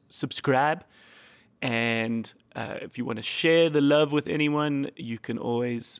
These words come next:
send them to the video store dot co dot Z A, where you can find your platform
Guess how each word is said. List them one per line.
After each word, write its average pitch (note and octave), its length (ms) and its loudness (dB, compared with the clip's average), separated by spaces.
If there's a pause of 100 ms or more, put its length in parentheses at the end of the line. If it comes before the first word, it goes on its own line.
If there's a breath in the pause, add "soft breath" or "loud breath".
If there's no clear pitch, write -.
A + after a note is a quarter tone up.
send A#2+ 380 -2
them A2 220 -4
to A2+ 300 -6
the A2+ 120 -6
video A#2+ 380 -2
store B2+ 340 -4
dot A#2 280 -10
co A2+ 220 0
dot A2 180 -4
Z B2+ 100 -2 (100)
A, D3+ 240 -2 (640 soft breath)
where G#2 100 -4
you G2 160 -8
can - 140 -20
find G#2+ 260 -6
your G#2+ 80 -10
platform G#2+ 680 -6